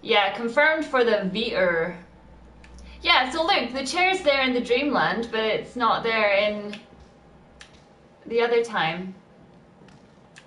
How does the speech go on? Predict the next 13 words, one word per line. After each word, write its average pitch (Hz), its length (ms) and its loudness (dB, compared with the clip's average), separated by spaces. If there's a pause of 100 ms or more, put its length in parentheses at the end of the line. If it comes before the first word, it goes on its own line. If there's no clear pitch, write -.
(200)
Why 247 160 2
can 311 120 -6
I 302 60 4
not 277 180 2
do 262 100 -8
the 233 120 0
fuse 240 460 -8
now, 160 240 0
I 165 100 0
wonder? 175 480 -6 (840)
Or 190 60 -12
can 180 300 -4
I? 175 280 -8